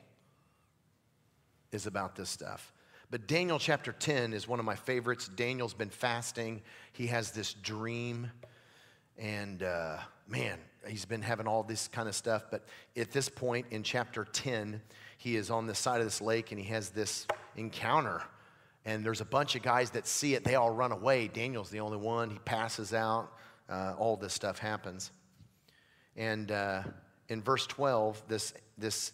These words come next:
angelic being who is, ends up, um, introducing himself, telling him who he is, is Gabriel. He ends up helping Daniel to his feet. It's like, "Pull yourself together, man.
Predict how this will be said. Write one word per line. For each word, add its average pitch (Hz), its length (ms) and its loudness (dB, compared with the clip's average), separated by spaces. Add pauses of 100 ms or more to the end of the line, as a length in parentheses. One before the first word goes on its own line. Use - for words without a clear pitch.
angelic 117 480 0
being 123 180 -2
who 110 160 -2
is, 95 240 -6
ends 104 200 -4
up, 110 100 -2 (600)
um, 92 380 -4 (720)
introducing 113 500 -4
himself, 101 500 -2
telling 117 300 -2
him 98 100 -6
who 110 120 -4
he 104 100 0
is, 104 140 -4
is 90 180 -8 (120)
Gabriel. 95 500 -4 (580)
He 123 120 -4
ends 113 120 -2
up - 140 0
helping 117 300 0
Daniel 113 280 -2
to 101 80 -6
his 98 140 -6
feet. 113 240 -4
It's - 100 -8
like, 98 140 -10
"Pull 170 160 -2
yourself 139 380 -2
together, 110 400 -4
man. 104 320 -8